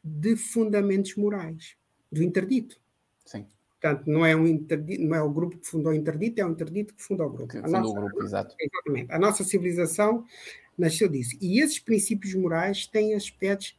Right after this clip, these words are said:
Speaker 1: absolutamente nucleares ou sagrados. Eu não posso condenar ninguém à nascença. Se eu fizer isso, estou a cometer um atropelo moral grave.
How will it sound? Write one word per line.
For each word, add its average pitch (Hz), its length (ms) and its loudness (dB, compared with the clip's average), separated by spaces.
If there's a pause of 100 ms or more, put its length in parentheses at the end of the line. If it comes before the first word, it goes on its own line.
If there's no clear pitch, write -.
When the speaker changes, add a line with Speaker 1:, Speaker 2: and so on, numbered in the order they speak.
(100)
Speaker 1:
absolutamente 214 1000 0
nucleares 196 640 2
ou 160 120 0
sagrados. 196 600 -4 (760)
Eu 247 100 12
não 285 240 12
posso 220 480 4
condenar 156 460 2
ninguém 147 300 2
à 139 80 0
nascença. 151 640 -4 (220)
Se - 180 -2
eu 208 80 4
fizer 180 400 0
isso, 151 160 0
estou - 220 -4
a 151 100 -6 (140)
cometer 143 300 0
um 139 100 0
atropelo 220 520 2
moral 165 360 0
grave. 139 400 -4